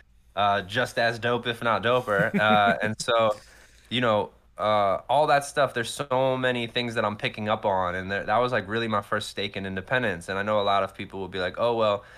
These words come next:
Speaker 1: you know, Retro Hash is probably my first independent record." It's just not true. I mean, Seared Foie Gras with Quince and Cranberry was me being like, I, all my support has left. I'm living in New York. Uh, and there's really, like, no North Star.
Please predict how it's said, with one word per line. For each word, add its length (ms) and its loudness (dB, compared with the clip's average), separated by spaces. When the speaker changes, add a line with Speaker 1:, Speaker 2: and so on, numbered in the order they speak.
Speaker 1:
you 60 -8
know, 160 0
Retro 340 0
Hash 340 2
is 80 -14
probably 420 -6
my 140 -4
first 320 -8
independent 460 -6
record." 420 0
It's 140 -4
just 160 -6
not 200 2
true. 300 -2
I 40 -4
mean, 160 -6
Seared 260 -4
Foie 220 2
Gras 260 4
with 120 -4
Quince 220 -6
and 80 -10
Cranberry 440 2
was 180 -6
me 180 -4
being 340 -4
like, 260 -4
I, 140 -6
all 200 4
my 160 4
support 500 -2
has 140 -6
left. 420 0
I'm 140 -4
living 260 -2
in 100 -4
New 120 -4
York. 400 0
Uh, 480 -2
and 300 -2
there's 200 -4
really, 420 0
like, 340 0
no 560 0
North 340 -2
Star. 680 2